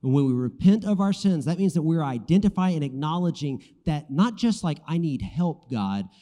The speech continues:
but I am going to be different. And the standard by which we get to that place, I'm arguing today,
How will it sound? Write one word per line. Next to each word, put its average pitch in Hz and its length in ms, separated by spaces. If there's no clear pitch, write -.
but - 240
I 175 260
am 165 400
going 156 440
to 143 300
be 127 340
different. 104 540
And 127 120
the 127 60
standard 196 500
by 185 140
which 185 320
we 165 140
get 180 260
to 165 120
that 156 280
place, 143 520
I'm 175 340
arguing 165 520
today, 135 640